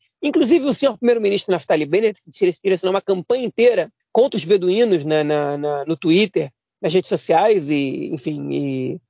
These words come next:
não adiantou nada pra ele eleitoralmente, só, só adiantou que ele me bloqueou do Twitter dele depois que, que eu, que eu reagi de maneira insatisfeita a, a uma postagem que ele fez.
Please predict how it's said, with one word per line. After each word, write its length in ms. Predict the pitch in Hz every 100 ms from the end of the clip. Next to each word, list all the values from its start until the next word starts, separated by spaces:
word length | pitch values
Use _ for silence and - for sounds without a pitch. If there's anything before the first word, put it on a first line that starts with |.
| _ _ -
não 80 |
adiantou 280 | 185 185 226
nada 280 | 190 208 202
pra 100 | -
ele 120 | 170
eleitoralmente, 720 | 165 170 170 156 143 233 202 - _ _
só, 200 | - 175
só 120 | 165
adiantou 300 | 180 196 208
que 60 | 233
ele 80 | 233
me 100 | 226
bloqueou 320 | 220 - 226
do 80 | 220
Twitter 340 | 202 202 190
dele 200 | 160 202
depois 260 | 175 - 160
que, 160 | 185
que 360 | 151 180 - 190
eu, 260 | 165 160 156 _ _
que 80 | 208
eu 20 |
reagi 460 | 160 180 135 165 175
de 80 |
maneira 520 | 160 156 165 160 151 143 _ _ _
insatisfeita 720 | 196 202 190 - - 208 185 170
a, 760 | 143 143 247 156 147 139 131
a 40 | 170 196 _
uma 160 | 165 151
postagem 420 | 156 - 170 165
que 80 | 170
ele 100 | 170
fez. 380 | 208 196 277